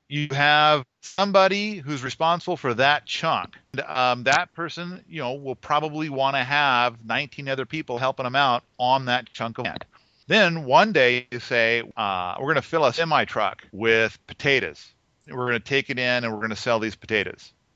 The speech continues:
We need everybody to bring in potatoes tomorrow morning at ten A M and have them to the truck." So then basically each person that's in charge of two hundred acres is gonna go out that morning with their peeps and pick a bunch of potatoes, put 'em up into boxes,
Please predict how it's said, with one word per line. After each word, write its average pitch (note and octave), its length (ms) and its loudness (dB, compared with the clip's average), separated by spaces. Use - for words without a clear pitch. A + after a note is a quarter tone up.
We E3+ 360 0
need C#3 520 0
everybody C#3+ 280 -6
to B2 80 -6
bring B2+ 240 -4
in B2 120 -6
potatoes A#2+ 400 -4
tomorrow B2 300 -2
morning A#2+ 300 -2
at - 100 -12
ten B2+ 180 -4
A A#2+ 140 0
M A2 140 0
and G#2+ 80 -6
have G#2+ 100 0
them G#2+ 80 -8
to G#2 60 -8
the G2+ 80 -8
truck." A#2 240 -2
So - 120 -10
then C#3 200 0
basically D3 760 -2
each E3+ 500 -6
person F3 420 -4
that's C#3 180 -4
in C3 80 -10
charge C3+ 240 0
of A#2 80 -10
two D3 140 -8
hundred C3 180 -2
acres B2+ 680 0
is G#2 140 -6
gonna B2+ 160 -6
go C3 160 2
out C#3+ 300 4
that C#3 220 2
morning C#3 400 -6
with A#2+ 160 -10
their B2+ 160 -2
peeps - 540 -10
and A2+ 80 -12
pick A2+ 200 -6
a A#2 40 -6
bunch B2 220 -4
of - 60 -16
potatoes, D3+ 420 0
put - 180 -10
'em A#2+ 60 -6
up A#2+ 140 -4
into A2+ 100 -6
boxes, D3+ 560 2